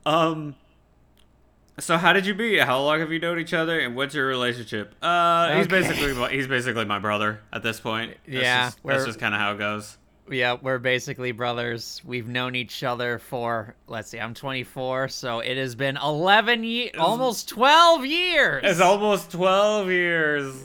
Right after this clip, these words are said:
Speaker 2: Oh my goodness. And we
Speaker 1: <laughs>
Speaker 2: met, to keep a long story short, we met on Xbox Live during the, during the golden age of the Xbox three sixty,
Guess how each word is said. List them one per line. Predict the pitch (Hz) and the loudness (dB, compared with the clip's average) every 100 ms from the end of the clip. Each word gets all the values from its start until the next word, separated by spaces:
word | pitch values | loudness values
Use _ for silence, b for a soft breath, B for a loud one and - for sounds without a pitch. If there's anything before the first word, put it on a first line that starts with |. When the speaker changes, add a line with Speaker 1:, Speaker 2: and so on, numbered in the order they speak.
| - | -2
Speaker 2:
Oh | 175 180 165 | 2 4 4
my | 135 117 | 0 -6
goodness. | 95 - 117 107 104 101 - | -10 -14 -12 -10 -10 -10 -4
And | 131 | -2
we | 135 120 | 2 2
Speaker 1:
<laughs> | |
Speaker 2:
met, | 139 147 151 104 98 - - b b b - 127 - - - - | 2 2 2 0 -4 -8 -16 b b b -20 -16 -16 -18 -18 -10
to | 156 | -8
keep | 143 180 170 | -4 -2 0
a | 160 | 0
long | 151 151 151 | 0 0 -2
story | 147 - 139 131 | -6 -4 -2 -2
short, | - - 131 127 127 | -6 -6 -4 -2 -4
we | 131 | -4
met | 135 139 | -2 0
on | 135 131 131 127 113 _ - | 0 -2 -6 -10 -14 _ -4
Xbox | 127 - - 131 117 - | -4 -4 -4 -2 -2 -6
Live | 135 120 120 120 120 101 - | -4 0 2 0 -2 -10 -12
during | 131 123 120 | -8 -8 -8
the, | 113 | -12
during | 107 135 123 123 123 113 | -14 -16 -6 -4 -4 -6
the | 110 110 101 _ | -12 -14 -20 _
golden | 139 127 127 123 123 120 98 - | -6 -4 -4 -8 -8 -12 -14 -6
age | 123 123 120 | -4 -4 -6
of | 120 107 | -8 -8
the | 113 | -4
Xbox | 117 - - 117 113 - | -4 -6 -8 -8 -8 -12
three | 117 113 | -12 -12
sixty, | - 113 110 - 117 110 | -10 -12 -12 -12 -10 -10